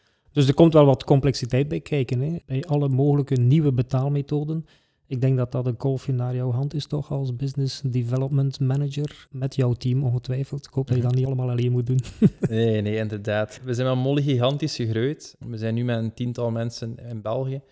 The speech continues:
Speaker 2: terwijl tot drie jaar geleden waren we met drie tot vier mensen. Dus we hebben wel wat meer mensen nodig gehad door de enorme groei aan aantal webshops en ondernemingen die zijn gestart online.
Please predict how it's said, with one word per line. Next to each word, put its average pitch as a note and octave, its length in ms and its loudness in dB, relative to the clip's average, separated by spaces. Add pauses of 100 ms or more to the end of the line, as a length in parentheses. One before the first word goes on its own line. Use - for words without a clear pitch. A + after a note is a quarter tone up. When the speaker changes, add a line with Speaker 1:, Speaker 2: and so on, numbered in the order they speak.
(400)
Speaker 2:
terwijl G#2+ 840 -2
tot - 320 -14 (460)
drie A2+ 140 -8
jaar A2+ 160 -2
geleden A2 360 -2
waren G#2+ 240 -2
we G#2+ 60 -4
met G#2 360 -6
drie G#2 180 -12
tot - 180 -8
vier A#2 260 -6
mensen. B2 440 -6 (440)
Dus G#2+ 340 -6
we G#2+ 180 -8
hebben A2 260 -2
wel A2 180 0
wat G#2 120 0
meer G#2 240 -2
mensen G#2+ 360 -2
nodig G#2+ 320 -4
gehad G#2 480 -6
door A2+ 120 -6
de A2 80 -6
enorme G#2+ 440 -2
groei G#2 320 -2
aan G#2 220 -6
aantal G#2 340 -4
webshops - 580 -8
en G#2 200 -8
ondernemingen G2+ 520 -6
die G2+ 100 -8
zijn G2+ 140 -8
gestart - 380 -10
online. G2+ 320 -8